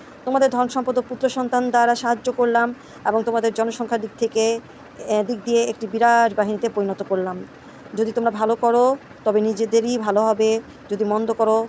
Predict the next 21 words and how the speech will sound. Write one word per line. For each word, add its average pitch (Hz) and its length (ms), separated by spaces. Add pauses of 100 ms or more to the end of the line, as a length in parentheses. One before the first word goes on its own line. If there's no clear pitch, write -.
তাও 202 200
নিজেদের 196 420
জন্যই। 214 420 (680)
এরপর 269 340
যখন 277 500
দ্বিতীয় 240 340
সে 247 140
সময়টি 247 400
এলো, 240 260
তখন 226 440
তা, 208 120 (220)
অন্য 226 220
বান্দাদেরকে 214 680
প্রেরণ 208 240
করলাম, 233 440 (500)
যাতে 240 480
তোমাদের 220 320
মুখমণ্ডল 226 420
বিকৃত 214 320
করে 226 200
দেয়। 220 280